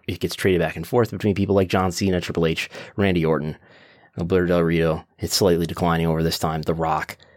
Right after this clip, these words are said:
uh, John Cena. It starts to climb back up. Triple H, Roman Reigns, Dean Ambrose, A J Styles, Bray Wyatt. Starts to fall, Jinder Mahal, A J Styles, Daniel Bryan, Kofi Kingston, Brock Lesnar.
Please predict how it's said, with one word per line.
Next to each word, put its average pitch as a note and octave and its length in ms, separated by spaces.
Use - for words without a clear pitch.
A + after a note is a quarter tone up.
uh, D#2 320
John D#2 240
Cena. E2 260
It - 140
starts A#2 220
to G#2 60
climb A2 300
back G2 280
up. B2 220
Triple A2 280
H, A2 180
Roman G2+ 220
Reigns, G2+ 400
Dean G2+ 160
Ambrose, F#2 580
A G2+ 100
J F2+ 140
Styles, F2 400
Bray E2 160
Wyatt. E2+ 460
Starts - 360
to F#2+ 60
fall, F2 300
Jinder E2+ 240
Mahal, D#2+ 320
A E2 100
J E2 140
Styles, - 480
Daniel G#2 240
Bryan, F#2+ 460
Kofi F2+ 240
Kingston, E2+ 320
Brock C#2 200
Lesnar. A1 320